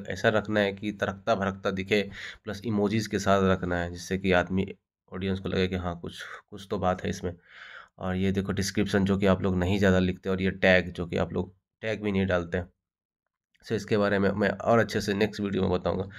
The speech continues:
यहाँ मैं बता रहा हूँ कि क्या आपको नहीं करना है। So आप जैसा कि देख सकते हो मेरे इतने सारे वीडियोज़ क्यू में पड़े हुए हैं, मैं डालूंगा।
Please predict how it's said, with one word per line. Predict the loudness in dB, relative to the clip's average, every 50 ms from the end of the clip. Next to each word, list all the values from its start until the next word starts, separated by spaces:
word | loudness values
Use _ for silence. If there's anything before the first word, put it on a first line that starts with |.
| -16 -16 -16 -16 -14 _
यहाँ | -6 -2 -2
मैं | 0 -2 0 -2
बता | -2 0 2 4 4 4
रहा | 4 4
हूँ | 2 2 0
कि | -4 -8
क्या | -4 0 2 2
आपको | 2 0 -2 -4
नहीं | -2 0 2 2 2 2
करना | 2 0 0 0 -2
है। | -2 -4 -6 _ _ _ _ -20 -20 -20 -20 -20 _ _ _
So | -8 -6
आप | -4 -2
जैसा | -2 0 0 0
कि | 0 0
देख | 0 0 0 0
सकते | 0 -2 -4 -2 -2 0
हो | 2
मेरे | 2 4 2
इतने | 2 0 -2 -4
सारे | -2 0 0 2 2 2 0 0 -4 -12 _ -12
वीडियोज़ | -8 -4 -4 -4 -4 -4
क्यू | -4 -2 0 0
में | 2 0 0 2
पड़े | 2 4 4
हुए | 4 4 2
हैं, | 2 0 -2 -6 -12 _
मैं | -12 -6 -2
डालूंगा। | 0 0 2 2 0 0 -2 -4 -6